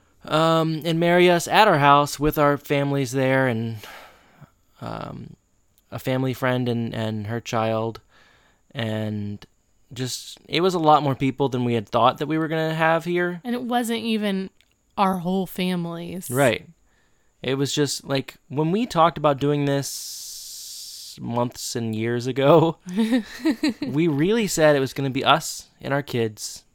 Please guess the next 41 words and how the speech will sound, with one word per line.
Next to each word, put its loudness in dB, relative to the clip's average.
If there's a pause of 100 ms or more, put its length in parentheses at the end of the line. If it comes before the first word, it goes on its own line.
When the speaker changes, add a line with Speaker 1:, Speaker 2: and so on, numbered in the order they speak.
(120)
Speaker 1:
at 0
a -2
courthouse. -6 (460)
Just -20
get 0
it -2
quick, -4
get -2
it -6
done. -6 (760)
Speaker 2:
Well, -2
and -2
then 0
I 2
started -4
thinking 0
about 0
the -6
fact -4
that -6
this -2
is -2
your 0
only 2
marriage 2
and 0
your 2
mom 0
would -2
have -4
been -4
so -4
upset. -8 (1300)
Speaker 1:
Okay. -6 (1200)
So -4
we -2
invited -2
three -4
billion -4
people. -14
Speaker 2:
Yeah. -4